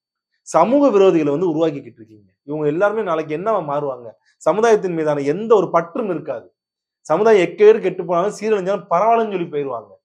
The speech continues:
இதை வந்து பாத்தீங்கன்னா அரசாங்கம் தடுத்து நிறுத்த வேண்டிய. ரெண்டாவது, இந்த பொண்ணை கூட்டிக்கிட்டு வந்து பாத்தீங்கன்னா நிறைய, என்ன சொல்றது, ஒரு கேவலமான வந்து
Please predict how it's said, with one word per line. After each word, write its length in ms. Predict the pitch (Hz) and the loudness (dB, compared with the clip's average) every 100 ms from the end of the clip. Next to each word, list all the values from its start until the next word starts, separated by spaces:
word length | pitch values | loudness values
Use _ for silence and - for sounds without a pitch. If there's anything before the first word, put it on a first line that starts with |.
| _ _ _ 139 | _ _ _ -2
இதை 180 | 143 151 | 2 2
வந்து 220 | 165 220 | 2 0
பாத்தீங்கன்னா 400 | 185 160 180 165 | 0 -2 0 0
அரசாங்கம் 580 | 147 196 202 180 196 156 | 2 2 0 -4 -6 -4
தடுத்து 280 | 156 190 170 | -4 -4 -8
நிறுத்த 180 | 151 135 | -10 -12
வேண்டிய. 240 | 131 139 143 _ | -10 -12 -14 _
ரெண்டாவது, 480 | 117 170 190 165 180 202 _ _ _ _ | -14 -2 0 2 -2 -6 _ _ _ _
இந்த 320 | 107 139 170 180 180 | -16 -10 -2 -2 -2
பொண்ணை 280 | 165 196 220 | -6 -2 -4
கூட்டிக்கிட்டு 460 | - 208 202 180 175 | -2 -4 -2 -4 -4
வந்து 180 | 175 180 | -4 -2
பாத்தீங்கன்னா 460 | 170 156 175 190 156 | -2 -2 -4 -2 -2
நிறைய, 200 | 165 156 156 151 143 139 | 0 2 4 4 2 0
என்ன 160 | 139 180 | -2 -6
சொல்றது, 300 | 165 147 131 | -4 -6 -6
ஒரு 120 | 117 _ - | -10 _ -4
கேவலமான 640 | 185 220 214 196 196 196 | 2 4 4 2 0 -2
வந்து 240 | 165 160 | -4 -6